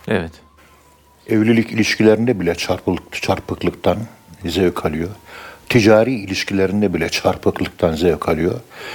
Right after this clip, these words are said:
Speaker 2: Gastrosantrik zevklerinde bile çarpıklıktan zevk alıyor. Olmayan şeyi yapabilmek.
Speaker 1: Evet.
Speaker 2: Denemek, bilmem ne vesaire. İşte haramlarda lezzet var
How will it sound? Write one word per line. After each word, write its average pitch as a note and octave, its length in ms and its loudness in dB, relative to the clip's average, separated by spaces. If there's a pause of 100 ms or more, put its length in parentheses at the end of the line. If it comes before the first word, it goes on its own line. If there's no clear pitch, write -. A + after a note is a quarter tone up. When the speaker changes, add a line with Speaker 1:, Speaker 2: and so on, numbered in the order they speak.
(400)
Speaker 2:
Gastrosantrik A2 920 2
zevklerinde G2+ 800 2
bile F#2+ 140 0
çarpıklıktan F#2+ 800 -2
zevk E2 320 2
alıyor. F2+ 300 0 (840)
Olmayan A#2+ 400 4
şeyi D#2+ 240 -4
yapabilmek. D#2+ 680 -10 (500)
Speaker 1:
Evet. E2+ 260 -6 (100)
Speaker 2:
Denemek, G2 560 2 (260)
bilmem G2 420 2
ne D#2 140 -2 (200)
vesaire. F#2 600 4 (1700)
İşte - 340 2 (1300)
haramlarda A2 560 2
lezzet F#2+ 460 2
var - 220 -8